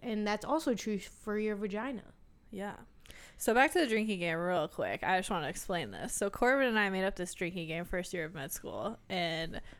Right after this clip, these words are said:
Speaker 2: when people would, there's certain topics in med school that people say a lot and that, like, come up in, like, many, many lectures.
Speaker 1: Mm-hmm.
Speaker 2: And I think instead of saying them all right now, we'll just kinda, like, bring them up,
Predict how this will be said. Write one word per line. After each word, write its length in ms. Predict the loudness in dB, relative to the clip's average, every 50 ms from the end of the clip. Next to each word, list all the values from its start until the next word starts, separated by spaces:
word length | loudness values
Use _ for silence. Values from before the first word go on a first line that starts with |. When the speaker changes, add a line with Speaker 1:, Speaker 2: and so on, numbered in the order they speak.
| -10 -6
Speaker 2:
when 120 | -6 -2
people 320 | 0 0 2 4 4 4 4
would, 200 | 4 2 2 4
there's 180 | 4 4 4 6
certain 300 | 6 4 6 6 2 0
topics 500 | 4 6 4 6 6 4 2 2 0 -2
in 80 | 0
med 160 | 0 0 0
school 420 | -2 -2 0 2 2 2 2 2 2
that 120 | 0 0 -2
people 220 | -2 -4 -4 -4
say 300 | -4 -2 -2 0 0 0
a 100 | 0 0
lot 540 | 0 -2 -2 -2 -2 -2 -4 -4 -6 -8 -14 -14 -18 -20 -20 -20 -20 -20 -20 -20 -20 -20 -10 -2
and 540 | 0 2 2 4 2 2 2 0 0 0 0
that, 100 | 0 2 2
like, 160 | 0 0 0
come 220 | 0 0 2 4
up 160 | 2 2 2
in, 160 | 0 -2 0 0
like, 220 | 0 -2 -2 -4
many, 280 | -4 -4 -2 -2 -4 -4
many 220 | -4 -4 -4 -2
lectures. 640 | -2 -4 -4 -4 -4 -2 0 0 0 0 0 -2
Speaker 1:
Mm-hmm. 100 | -4 -6 -10 -10 -14 -20 -10 0 2
Speaker 2:
And 460 | 4 6 8 8 6 6 6 4 4
I 80 | 2 2
think 280 | 2 4 2 2 2 2
instead 340 | 0 -2 2 4 4 6 6
of 140 | 4 2 2
saying 280 | 0 0 2 2 2
them 120 | 2 4 4
all 160 | 4 6 6
right 180 | 4 4 2
now, 380 | 2 0 2 2 4 4 2 4
we'll 160 | 4 2 2
just 180 | 0 -2 -6 -2
kinda, 260 | 0 2 2 4 4
like, 280 | 4 2 0 0 -4 -12 -12 -4
bring 220 | -2 -2 0 0 0
them 160 | 0 0 0
up, 200 | 0 0 -2 -2